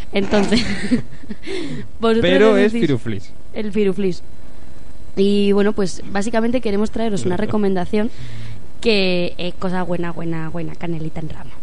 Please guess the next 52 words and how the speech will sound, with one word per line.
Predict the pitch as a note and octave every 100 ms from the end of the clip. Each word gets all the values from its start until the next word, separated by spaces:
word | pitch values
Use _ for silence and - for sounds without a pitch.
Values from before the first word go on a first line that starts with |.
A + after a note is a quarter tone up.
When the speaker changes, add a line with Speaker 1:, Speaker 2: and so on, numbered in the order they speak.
| - - - -
Speaker 1:
Es | G#3 G3
una | A#3 A3 A3
nueva | A3 G3+
serie | A#3 A#3+ C4+ -
de | F#3+ F3+ F#3+
David | G3 F#3+
Fincher, | - A3 G#3 G#3+ - - - -
que |
es | E3+
el | F#3
director | F#3 F3 F#3+
de | F#3+
películas | F#3 F#3 F#3+ F3
como | F3 D#3+
Seven, | G3+ G3+ G#3+
El | G3
Club | - E3+
de | E3
la | D#3
Lucha, | A3 - A3+ A#3
Alien | - G3 G#3+ A#3 -
o | F3+
La | E3
Red | E3+
Social, | - F3+ A3+ A3+ - - - - -
y | C4 -
otra | F#3+ F#3
persona | G3 F#3+ A#3+ B3
que |
se | F3
llama | F3+
Tim | F#3+ - E3+
Miller, | F#3+ F3 G#3 - -
que | F3+ F3
es | F3+
director | F#3 F3+ G3+
de | G#3+
la | F#3
primera | F3+ E3+
parte | E3 F3+ -
de | F#3+ F3
Deadpool, | G#3+ - - D4 F4
la | F#3 F3 E3
segunda | F3 F3 G#3
de | G3
Thor | F3+ C4+ - - - - -
y | C4+
la | C#4+ G3+
última | G#3 A3+
entrega | G3+ A3 A#3
de | A#3
Terminator. | B3 F#3 E3+ D#3+ -